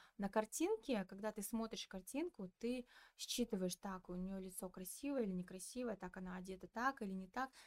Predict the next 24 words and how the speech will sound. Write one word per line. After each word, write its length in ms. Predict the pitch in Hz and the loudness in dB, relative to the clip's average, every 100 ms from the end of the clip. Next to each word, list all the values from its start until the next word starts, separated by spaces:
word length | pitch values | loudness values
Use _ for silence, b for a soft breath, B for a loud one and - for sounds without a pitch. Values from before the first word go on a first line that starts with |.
| B | B
ты 120 | - 233 | 6 6
отвлекаешься 760 | 220 202 - 226 294 - 202 | 6 -2 -2 4 6 6 4
на 100 | 190 | 2
совершенно 540 | - 202 - 190 220 269 - | 2 2 2 4 6 6 6
иные 360 | 208 185 190 196 | 6 6 2 -2
детали. 560 | 196 - 165 165 - - _ b b | -4 -2 -2 -2 -6 -14 _ b b
И, 180 | - 226 - - | 2 2 0 -12
м, 260 | - 226 - | -8 -6 -4
хоть 240 | 254 240 | 0 2
и 40 | |
говорят, 480 | 196 196 202 226 311 | 2 2 2 6 6
встречают 520 | - 202 - 202 190 | 6 -2 -2 -2 -2
по 100 | - 185 | -2 -4
одежке, 460 | 180 196 208 - | 0 0 0 -4
провожают 600 | - 175 175 180 185 180 | -4 -4 -2 -2 -2 -4
по 80 | - | -2
уму, 500 | 180 180 190 254 359 B B B B _ | 0 0 4 4 2 B B B B _
то 500 | 202 196 196 190 185 185 | 4 6 4 0 -2 4
видеоконтент 960 | 226 285 277 247 196 185 185 180 175 - - | 6 8 8 6 4 0 0 0 -2 -6 -8
как 180 | 185 196 | -4 2
раз-таки 600 | 196 233 - 240 214 190 | 2 4 2 2 2 2
встречает 640 | - 196 - 190 180 180 | 0 -2 0 2 2 0
по 80 | 190 | 0
одежке. 640 | 185 180 175 165 - 135 | 0 2 2 0 -4 -10